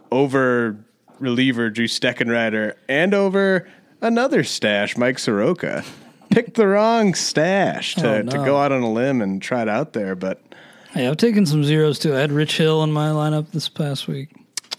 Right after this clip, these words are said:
Speaker 1: Soroka, Soroka looked great in his start. I'm really just pumped to see him up. He's one of my favorite pitchers to watch, uh, pitch among
Speaker 2: Yeah,
Speaker 1: the
Speaker 2: he
Speaker 1: prospects.
Speaker 2: loo-, he looks really polished for a guy that age and looks like,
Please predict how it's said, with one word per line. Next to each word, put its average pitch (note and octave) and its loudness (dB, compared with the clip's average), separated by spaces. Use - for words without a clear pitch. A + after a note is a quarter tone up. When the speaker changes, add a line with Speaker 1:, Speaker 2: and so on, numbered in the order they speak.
Speaker 1:
Soroka, D3+ 2
Soroka D3 2
looked A2 -4
great G#2 -2
in - -4
his A2+ -2
start. E2+ -2
I'm G2 -2
really G#2 0
just - -6
pumped - -6
to F#2+ -10
see F#2+ -6
him F#2 -6
up. F#2 -8
He's F#2 -6
one G2 -4
of F2 -6
my F#2 -4
favorite F#2+ -8
pitchers G2 -4
to - -2
watch, - -4
uh, - -12
pitch - -8
among F#3 -2
Speaker 2:
Yeah, - -2
Speaker 1:
the - -4
Speaker 2:
he - -6
Speaker 1:
prospects. - -6
Speaker 2:
loo-, - -20
he D#3 -6
looks C3+ -6
really C3+ -2
polished C3+ 0
for B2+ -4
a B2 -4
guy B2 -4
that B2 -2
age C3 -2
and C3 -2
looks C3+ -4
like, B2+ -2